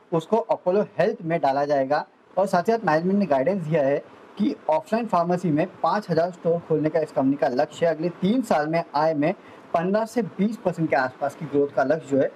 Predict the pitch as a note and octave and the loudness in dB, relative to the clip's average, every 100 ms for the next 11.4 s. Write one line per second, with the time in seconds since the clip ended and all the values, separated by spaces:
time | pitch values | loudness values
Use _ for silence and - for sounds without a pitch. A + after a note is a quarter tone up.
0 | - - D#3 F#3+ D#3 B2+ C3 C3+ B2 F3 | -10 -8 -2 0 2 0 0 0 -2 -4
1 | - B2+ A#2+ B2 C3 C#3+ C3+ C3+ D3+ G3 | -2 0 2 2 0 0 -2 -2 -4 -4
2 | - G3+ F#3 F3 F3+ F3 D3+ D#3+ D#3+ C3 | -4 -6 -2 -2 -2 -2 -4 -2 0 0
3 | A#2 C3 - C#3+ C#3 C3 - - - F3 | -2 -6 -4 -2 0 0 0 -10 -6 -4
4 | D#3+ D3 F#3+ E3 D#3 C3+ B2+ A#2+ A#2+ A#2 | -2 -4 -2 -2 -2 -4 -4 -2 0 0
5 | A2+ A#2+ C3+ - - - - - D3+ F#3+ | 0 0 0 -2 -20 -20 -10 -2 -2 0
6 | G3 F#3+ G3 F3 F3+ F3 G#3 - - - | -2 -2 0 -2 -2 -4 -4 -4 -14 -4
7 | C#3 D#3 D#3 D#3+ F#3 D#3 C#3 E3+ F3 C3+ | -2 0 -2 -2 -4 -4 -4 -4 -2 -2
8 | F#3 F#3+ E3+ - G3 F3 F#3+ G3 - - | -4 -4 -4 -4 -4 -4 -4 -6 -10 -14
9 | - D#3+ - F3+ A#2+ D#3 - E3 D#3+ D#3 | -12 -10 -4 -2 0 0 0 0 0 -2
10 | C#3 E3+ D3+ D#3 D#3 C#3+ C#3+ C#3+ C3+ C3 | -8 -4 -2 -2 -2 -2 -2 -2 -2 0
11 | D3+ D#3 D3 | 0 2 0